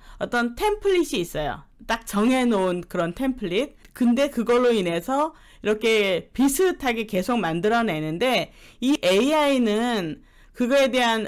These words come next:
의미, 뉘앙스 이런 거 모르거든요. 그래서 이 에이아이가 이걸 그냥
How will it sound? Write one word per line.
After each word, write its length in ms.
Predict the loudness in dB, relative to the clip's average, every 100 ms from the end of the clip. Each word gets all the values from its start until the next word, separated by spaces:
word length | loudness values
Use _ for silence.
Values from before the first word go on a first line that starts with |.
| 0
의미, 600 | 2 4 4 4 2 2
뉘앙스 600 | 2 2 0 -2 -4 -2
이런 240 | 0 2
거 100 | 0
모르거든요. 920 | 0 0 0 0 0 -2 -6 -6 -8 -10
그래서 520 | -4 -2 0 0 0 -4
이 180 | -2 0
에이아이가 800 | 0 2 2 0 0 0 -2 -4 -14 -8
이걸 340 | -2 2 2
그냥 420 | 0 -2 0 -2